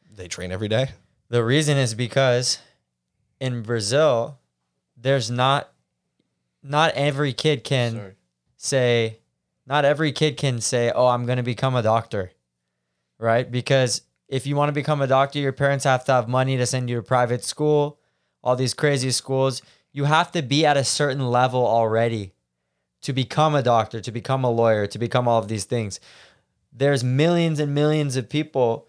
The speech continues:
Speaker 2: who their only options are sports, or you just do something small in your, in your neighborhood where you're from and you never leave. You know, you get stuck there just doing something small, just surviving.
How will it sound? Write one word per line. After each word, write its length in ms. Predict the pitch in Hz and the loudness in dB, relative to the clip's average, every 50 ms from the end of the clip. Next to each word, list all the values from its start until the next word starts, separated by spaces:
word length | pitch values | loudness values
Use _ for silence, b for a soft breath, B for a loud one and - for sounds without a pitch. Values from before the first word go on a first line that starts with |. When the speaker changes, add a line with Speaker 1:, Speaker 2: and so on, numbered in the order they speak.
| _ _ _ _ - | _ _ _ _ -10
Speaker 2:
who 200 | 160 156 143 139 | -8 -8 -6 -4
their 280 | 123 139 151 - - - | -2 0 0 0 0 0
only 400 | 156 156 160 170 170 170 165 147 | 0 2 2 2 0 0 0 2
options 800 | - 120 123 135 139 - - 170 170 175 185 196 196 - - - _ _ _ _ _ _ _ _ _ _ _ _ _ _ _ _ | 2 4 4 2 0 -2 -4 -4 -4 -6 -6 -10 -14 -16 -18 -20 _ _ _ _ _ _ _ _ _ _ _ _ _ _ _ _
are 520 | - 135 139 135 127 127 123 120 113 - - _ | 0 2 2 4 4 4 4 2 0 -2 -6 _
sports, 840 | _ - - - - - 151 139 147 190 214 - - - - - - _ _ _ _ _ _ _ _ _ - | _ -12 -12 -10 -6 -2 0 2 2 0 0 -4 -10 -12 -10 -12 -12 _ _ _ _ _ _ _ _ _ -2
or 480 | 147 160 160 165 175 180 170 175 175 b b b b _ _ _ _ | 0 2 4 4 4 4 2 0 -2 b b b b _ _ _ _
you 180 | 135 151 165 160 | -8 -6 -6 -4
just 280 | 139 175 165 131 127 | -2 -2 -2 -2 -4
do 120 | 123 160 160 | -4 -4 -2
something 420 | - 180 170 160 165 170 160 147 | -2 -2 -2 -2 -4 -6 -6 -4
small 600 | 139 - - - 147 139 143 147 147 147 147 147 | -4 -4 -4 -4 0 0 2 4 4 4 4 2
in 220 | - 139 143 139 | 0 -2 -6 -6
your, 400 | 135 135 139 135 131 123 - - _ _ _ - | -6 -6 -4 -4 -4 -6 -8 -10 _ _ _ -10
in 180 | 143 139 135 131 | -8 -8 -6 -6
your 460 | 127 131 127 127 123 117 113 - - _ _ _ _ _ _ _ _ _ | -6 -4 -4 -4 -4 -4 -6 -8 -10 _ _ _ _ _ _ _ _ _
neighborhood 580 | 135 135 139 143 143 160 156 143 147 151 151 143 | -10 -6 -4 -4 0 0 0 2 2 0 0 0
where 140 | 139 143 | -2 -4
you're 140 | 143 135 131 127 | -2 -2 -4 -4
from 380 | - - 135 139 147 156 165 - b b b b | -4 -4 -2 -2 -2 -2 -4 -8 b b b b
and 160 | 147 151 151 | -4 -2 -2
you 80 | 151 | -2
never 300 | 147 151 160 160 160 160 | 0 2 2 2 4 2
leave. 560 | 151 151 156 165 147 120 104 92 - - - _ _ _ _ _ _ | 2 2 2 2 2 0 -2 -4 -8 -18 -20 _ _ _ _ _ _
You 140 | - 117 113 | -10 -8 -4
know, 140 | 113 117 | -4 -2
you 160 | 120 120 123 117 | -2 -4 -4 -4
get 180 | 131 139 - | -4 -4 -4
stuck 380 | - - - - 151 143 139 - | -4 -6 -4 -2 -2 -2 -2 -2
there 200 | 127 131 123 123 | -2 0 0 0
just 200 | 117 123 113 - | -2 -4 -8 -8
doing 180 | 143 143 143 | -8 -8 -8
something 300 | 131 - 147 135 147 143 | -6 -8 -6 -6 -6 -8
small, 440 | 127 - - - 135 135 135 131 120 | -8 -8 -8 -6 -2 0 2 2 2
just 220 | 107 110 123 - - | 0 -2 -6 -6 -4
surviving. 640 | - 131 117 101 110 113 120 117 107 104 95 95 | -2 -2 0 2 2 2 2 2 0 -4 -10 -12